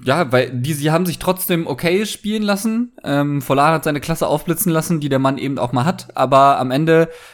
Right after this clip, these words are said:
äh, wenn irgendwie ein Gegner einfach nur diese Alliance-Dreieck-Sachen mit Lengthy-Spielern, Haaland und Sörloth, äh, abused hat, dann habe ich auch irgendwann meinen Sörloth eingewechselt und hab mir gedacht, ja, dann scheiß drauf, dann mach ich das halt auch genauso und hab ihn dann meistens tatsächlich einfach hops genommen damit.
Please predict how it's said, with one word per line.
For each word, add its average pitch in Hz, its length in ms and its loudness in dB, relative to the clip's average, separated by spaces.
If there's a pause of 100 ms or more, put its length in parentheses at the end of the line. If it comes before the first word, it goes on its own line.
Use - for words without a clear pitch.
(100)
äh, 127 260 4
wenn 131 200 2
irgendwie 151 240 -2
ein 143 60 -2
Gegner 147 280 0
einfach 139 180 2
nur 151 120 0
diese 139 460 2
Alliance-Dreieck-Sachen 135 1080 0
mit 135 140 0
Lengthy-Spielern, 139 840 0
Haaland 143 340 2
und 120 140 0
Sörloth, 143 340 0
äh, 120 560 -2
abused 151 360 0
hat, 143 180 0
dann 123 380 0
habe 123 120 -2
ich 131 120 -4
auch 127 100 0
irgendwann 123 480 -2 (1500)
meinen 117 260 2
Sörloth 135 400 2
eingewechselt 147 640 0
und 123 220 0
hab 127 140 -2
mir 127 100 0
gedacht, 120 320 2
ja, 113 220 4
dann 101 260 -2
scheiß 104 240 -4
drauf, 90 260 -2
dann 95 140 -6
mach 101 140 -2
ich 98 40 -2
das 98 160 -4
halt 95 120 0
auch 95 160 -2
genauso 104 460 0
und 95 260 -4
hab 95 120 -8
ihn 98 120 -4
dann 92 80 -4
meistens 98 340 -4
tatsächlich 104 460 -4
einfach 98 260 -6
hops - 220 -6
genommen 87 260 -6
damit. 82 320 -12